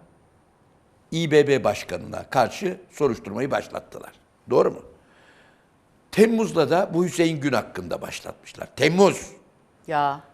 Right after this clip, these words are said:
Speaker 1: Ağustos, Eylül, Ekim, Kasım neredeyse.
Speaker 2: Neredeyse,
Speaker 1: Dört ay, üç,
Speaker 2: doğru.
Speaker 1: bu-, dört aydır sürdürüyorlar. Şimdi bakın, yedi aydır süren bir şey davası vardı. Kayyum atıyoruz. Biz birinci gününden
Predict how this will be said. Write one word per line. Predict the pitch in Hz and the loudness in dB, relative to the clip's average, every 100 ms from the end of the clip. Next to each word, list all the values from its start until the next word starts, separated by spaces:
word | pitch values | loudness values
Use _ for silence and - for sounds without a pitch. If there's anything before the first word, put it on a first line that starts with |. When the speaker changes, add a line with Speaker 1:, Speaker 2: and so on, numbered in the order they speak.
| _ - | _ 6
Speaker 1:
Ağustos, | 127 151 - 180 156 - | 6 6 4 6 6 4
Eylül, | 139 156 160 160 120 - | 2 2 4 4 2 -2
Ekim, | 135 139 - 196 202 - | 0 0 0 0 0 2
Kasım | 143 - 135 95 | 2 2 -2 -2
neredeyse. | 87 - - - 80 | -6 -6 -10 -10 -12
Speaker 2:
Neredeyse, | 76 175 | -2 4
Speaker 1:
Dört | 175 - 147 | 6 4 0
ay, | 104 107 | -2 -2
üç, | - | 0
Speaker 2:
doğru. | 175 156 | -2 -2
Speaker 1:
bu-, | 135 - | -6 4
dört | 156 160 | 4 4
aydır | 113 107 202 - | -2 -4 -6 -10
sürdürüyorlar. | 107 78 85 82 - - - _ _ _ | -12 -12 -16 -16 -16 -16 -20 _ _ _
Şimdi | - - 302 226 110 95 - _ _ _ _ _ _ _ - | -20 -14 -10 -8 -8 -10 -14 _ _ _ _ _ _ _ 0
bakın, | 226 - - _ _ _ _ _ _ _ _ _ - | 0 -2 -18 _ _ _ _ _ _ _ _ _ -14
yedi | 113 165 208 247 | -2 2 6 8
aydır | 202 127 98 110 | 8 6 -2 -6
süren | - - 156 117 147 - - | -8 -4 2 2 0 -10 -8
bir | 175 208 | -4 -4
şey | - 165 113 | -2 -2 0
davası | 92 85 - - - | -4 -4 -12 -14 -14
vardı. | 90 - - _ _ | -14 -16 -20 _ _
Kayyum | - 147 160 185 147 - - - _ - | 2 4 6 6 4 2 -14 -20 _ 0
atıyoruz. | 135 - 202 135 - - - _ _ - | 0 2 4 4 0 -12 -20 _ _ -12
Biz | 339 269 | -10 -4
birinci | 196 190 165 143 | -2 0 -2 -6
gününden | 113 92 - - | -8 -10 -12 -14